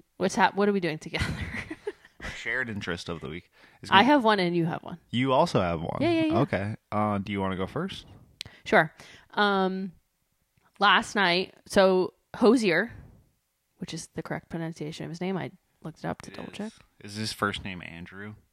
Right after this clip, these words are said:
Speaker 1: His first name is Andrew.
Speaker 2: An-,
Speaker 1: Hosier is, like,
Speaker 2: Andrew Hosier.
Speaker 1: his middle name or his mom's maiden name or something. Like, it's, it's part of
Speaker 2: It's
Speaker 1: his
Speaker 2: not
Speaker 1: name.
Speaker 2: his last name. I just thought it was his last name.
Speaker 1: I think it might be his last name, but I think he has a hyphenated name. That's not the point. His new album dropped yesterday. His much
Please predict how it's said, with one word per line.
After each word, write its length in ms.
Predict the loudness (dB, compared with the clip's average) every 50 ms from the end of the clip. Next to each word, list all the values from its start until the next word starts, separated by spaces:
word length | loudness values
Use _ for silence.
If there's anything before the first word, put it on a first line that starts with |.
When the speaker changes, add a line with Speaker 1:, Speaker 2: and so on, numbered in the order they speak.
| _ _ _
Speaker 1:
His 100 | -14 -4 -2
first 160 | -2 0 0
name 140 | 0 0 0
is 100 | 0 -2
Andrew. 280 | -2 -4 -2 -2 -2
Speaker 2:
An-, 60 | -4 -2
Speaker 1:
Hosier 420 | 2 2 2 4 4 4 4 4
is, 140 | 4 4 4
like, 160 | 4 2 2 2
Speaker 2:
Andrew 140 | -2 -8 -12
Hosier. 340 | -12 -12 -12 -14 -12 -8 -6
Speaker 1:
his 140 | -4 -4 -2
middle 240 | 0 0 0 0 0
name 240 | 0 -2 -2 -2
or 160 | -2 -2 -2 -2
his 160 | -4 -6 -6
mom's 340 | -6 -6 -4 -6 -6 -6 -8
maiden 220 | -8 -6 -6 -6
name 220 | -6 -6 -6 -6
or 40 | -6
something. 300 | -6 -6 -6 -6 -6 -6
Like, 180 | -6 -8 -8 -10
it's, 120 | -10 -12 -6 -6
it's 160 | -6 -6 -4
part 200 | 0 2 2 2
of 60 | 2 0
Speaker 2:
It's 60 | -2
Speaker 1:
his 60 | -2
Speaker 2:
not 120 | -2 0 0
Speaker 1:
name. 40 | -2
Speaker 2:
his 120 | -2 -2
last 340 | -2 -2 -2 -4 -6 -10 -10
name. 140 | -10 -10 -8
I 120 | -8 -10
just 160 | -10 -10 -12
thought 140 | -10 -10 -10
it 60 | -10 -10
was 100 | -12 -14
his 100 | -16 -18 -14 _
last 260 | -12 -12 -10 -12 -12 -10
name. 80 | -8 -6
Speaker 1:
I 20 |
think 140 | -6 -4 -4
it 80 | -4 -4
might 160 | -4 -4 -4
be 80 | -6 -8
his 120 | -8 -8
last 200 | -10 -10 -10 -10
name, 100 | -10 -10
but 80 | -8 -8
I 40 |
think 180 | -8 -8 -10 -10
he 60 | -12
has 80 | -14 -14
a 20 | -16
hyphenated 460 | -18 -20 -20 -20 -20 -18 -18 -18 -16 -16
name. 120 | -18 -18 -18 -20 -20 -18 -16 -16 -16 -16 -16 -16 -18 -20 -20 -8 -4
That's 140 | -4 -2 0
not 120 | 0 -2 -2
the 40 | -4
point. 220 | -10 -18 -18 -20 -20 _ -4
His 180 | -4 -2 0
new 140 | 2 4 8
album 300 | 8 8 8 6 2 -2 -2
dropped 240 | -2 -2 -2 -4
yesterday. 540 | -8 -12 -14 -14 -16 -16 -14 -12 -12 -12 -14 -16 -20 _ _
His 320 | -2 -2 0 0 -4 -10 -14 -20 _ _ _ _ _ _ _ _
much 360 | -8 -4 0 4 4 4 4